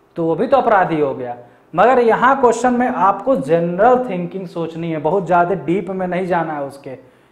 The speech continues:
कि नहीं कि न्यायाधीश भी तो अपराधी बन सकता है, बन सकता है, लेकिन जो यहाँ आपको एक general कि क्या सबके सब, सबके सभी condition में ऐसा ही होता है क्या? ऐसा नहीं होता ना। जो उसका profession है न्यायाधीश का वो अपना काम करेगा,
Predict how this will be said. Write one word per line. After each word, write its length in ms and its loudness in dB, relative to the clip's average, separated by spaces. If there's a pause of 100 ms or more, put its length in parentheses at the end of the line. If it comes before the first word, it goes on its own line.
(140)
कि 80 -14
नहीं 220 -2
कि 180 -2
न्यायाधीश 460 -2
भी 140 -4
तो 100 -2
अपराधी 360 0
बन 140 -4
सकता 380 -4
है, 240 -2 (240)
बन 220 0
सकता 380 -8
है, 300 -8 (280)
लेकिन 400 -2
जो 160 4
यहाँ 280 2
आपको 260 4
एक 340 4
general 440 2
कि 160 -6
क्या 260 -2
सबके 400 -2
सब, 380 -2
सबके 360 -4 (480)
सभी 180 4
condition 420 0
में 80 0
ऐसा 180 2
ही 100 2
होता 220 2
है 80 4
क्या? 280 0
ऐसा 240 -2
नहीं 140 -4
होता 160 -2
ना। 200 -6 (260)
जो 160 4
उसका 280 2
profession 540 0
है 340 -2 (320)
न्यायाधीश 420 2
का 220 4
वो 180 4
अपना 320 4
काम 260 2
करेगा, 380 0